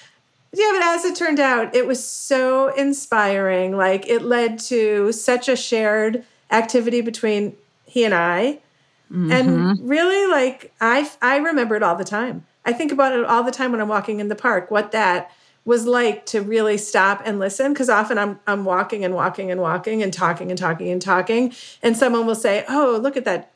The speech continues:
Speaker 1: bird." And I'm like, "Oh, I wasn't even looking. I was really just walking and talking."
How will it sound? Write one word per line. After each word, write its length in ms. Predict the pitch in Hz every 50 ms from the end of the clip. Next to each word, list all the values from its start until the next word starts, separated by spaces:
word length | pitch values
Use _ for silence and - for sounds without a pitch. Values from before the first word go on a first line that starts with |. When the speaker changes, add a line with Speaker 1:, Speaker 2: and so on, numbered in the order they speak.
| _ -
Speaker 1:
bird." 340 | 262 277 277 220 190 185
And 120 | 190 190 190
I'm 140 | 185 196 202
like, 260 | 185 180 190 185 - _ _ _ _ _ _ _ -
"Oh, 240 | 254 247 220 196 - -
I 80 | 208
wasn't 380 | 202 196 185 190 196 196 214 214
even 200 | 196 185 190 175
looking. 440 | 175 170 165 - - - - - - _ _ _ _ _ _ _ _ _
I 80 | 202 202
was 160 | 208 208 220
really 260 | 220 220 220 220 220 208
just 640 | 190 - - 202 190 185 185 - - - - - _ _ _ -
walking 520 | 196 190 208 202 180 185 180 190 175 175 165
and 100 | 165 165
talking." 520 | 175 165 - 175 165 - - - -